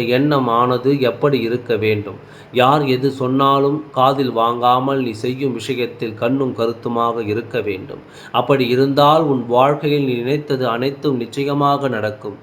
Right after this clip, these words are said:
கவலை இல்லாமல் உனக்கு என்னவானாலும் உன் துணையும், உனக்கு துணையாக உன் சாயப்பாவும் நான் உனக்கு துணையாக இருக்கின்றேன்.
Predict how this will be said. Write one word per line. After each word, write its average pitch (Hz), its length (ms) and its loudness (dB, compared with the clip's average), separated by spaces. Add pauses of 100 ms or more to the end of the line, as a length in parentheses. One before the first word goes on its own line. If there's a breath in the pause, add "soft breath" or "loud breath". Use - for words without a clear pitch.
(160)
கவலை 123 360 -2
இல்லாமல் 135 600 2
உனக்கு 120 460 -4
என்னவானாலும் 127 960 0
உன் 117 240 -6
துணையும், 127 480 -4 (880 loud breath)
உனக்கு 117 480 2 (440)
துணையாக 123 680 2 (180)
உன் 117 240 -6
சாயப்பாவும் 123 920 0 (140)
நான் 110 280 -4
உனக்கு 107 360 -4
துணையாக 117 600 0
இருக்கின்றேன். 98 720 -10